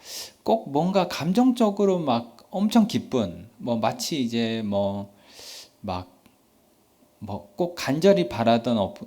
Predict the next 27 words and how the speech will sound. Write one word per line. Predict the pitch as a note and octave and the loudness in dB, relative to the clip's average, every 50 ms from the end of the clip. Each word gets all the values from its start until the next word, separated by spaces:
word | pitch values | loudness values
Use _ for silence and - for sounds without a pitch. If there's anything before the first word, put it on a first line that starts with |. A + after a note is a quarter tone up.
| - - | -16 -10
어떤 | - G2+ G2+ - - A2+ G#2 G2+ G2+ G2+ F#2+ F#2 | -8 -8 -6 -4 -2 -2 -2 0 -2 -4 -6 -4
뭐 | F#2 F2 F#2 G#2 | -4 -4 -6 -4
회사에 | B2 D#3+ G3+ G3 G#3 G3+ F#3+ F3+ | -4 -4 -2 2 2 2 2 0
하-, | F3 - - - | -2 -6 -10 -14
합격됐을 | - - - G3+ - - A3+ G3+ - G3 F3+ F3+ - D#3 C3 | -10 -4 -4 -2 0 0 0 0 2 0 0 0 -2 -4 0
때 | - C3 | 2 2
뭐 | A#2 G#2 G#2 G#2 | 2 2 0 -2
그런 | - - E3 F3 G3 F#3+ F3+ | 0 2 6 6 6 4 4
기쁨을 | - - - A#2+ - - D#3+ D#3 D3 C3+ | -2 -8 -10 -10 -6 -4 -2 0 0 2
말하는 | A#2 G2+ F#2+ G2 A#2 A#2+ B2 C3 C3+ C3+ C3 B2+ C3 - - - - - - _ _ - | 4 4 4 6 6 4 4 4 2 2 0 -2 -6 -14 -18 -20 -20 -20 -20 _ _ -2
것은 | - D3+ D3+ D#3 E3+ D3 | 0 0 2 2 2 2
아닌 | G2+ F#2+ G2+ B2 C#3+ D3 | 2 4 4 2 2 2
것 | C3 B2+ | -2 -4
같아요. | B2+ - - - - - F2 - - _ _ _ _ _ - - - - - - - - - - _ | -6 -8 -16 -18 -16 -16 -16 -16 -16 _ _ _ _ _ -20 -18 -16 -14 -12 -12 -12 -14 -18 -14 _
어, | - F#2 F#2 F2+ F2+ - - - | -6 -4 -2 -2 -4 -6 -8 -6
그러니까 | - E3 E3+ E3+ E3+ D3+ | -4 -2 0 0 0 0
꼭 | - - - | 2 0 0
감사가 | - - B2 B2 D3 E3 G3+ G#3 G3+ - A2 G2 G#2 A#2+ B2+ A2 F2 D#2 - - | 0 0 0 0 4 4 4 4 6 4 4 4 4 2 2 0 -4 -6 -8 -12
뭐 | - - - | -12 -8 -4
엄청난 | E3+ G3 G3+ - B3 B3 A#3+ A3+ G3+ F3+ E3+ D#3+ D3+ C3+ A#2+ G2+ G2 - - | -2 -2 2 2 4 6 6 6 6 4 2 -2 -6 -8 -8 -10 -10 -10 -10
뭐 | G#2 G#2 G2+ G2+ F#2+ - | -6 -4 -2 -2 -2 -2
감정적인 | - - A#2+ C3+ D3+ F#3 F#3 F3+ G3+ F#3+ F3+ F3 D#3+ - | -2 -2 -2 0 2 2 2 2 2 0 0 0 -4 -4
기쁨이 | - - - - - D3+ D3+ D3 C#3+ D3 C3+ B2 A#2+ | -6 -8 -8 -4 -2 -2 -2 -2 -2 -2 -2 -2 -2
있어야 | B2 - - D#3 B2+ A2 G2 G2 G#2 G2+ F#2+ F#2 | -2 0 0 0 2 2 2 2 0 -2 -4 -4
꼭 | - G#2+ - | -8 -10 -8
감사는 | - - - G#2 A#2 - C#3+ C3 B2+ B2 B2 A#2+ A#2 A#2 A#2 A#2 - - _ - - A#2+ A#2+ A#2 | -6 -2 -2 -2 0 0 0 2 2 2 0 0 0 -2 -4 -6 -10 -16 _ -6 0 2 2 2
아니죠. | - - F2 G2+ A#2 A#2 - E2+ D#2+ F2 | 2 2 0 -2 -2 -4 -4 -8 -10 -10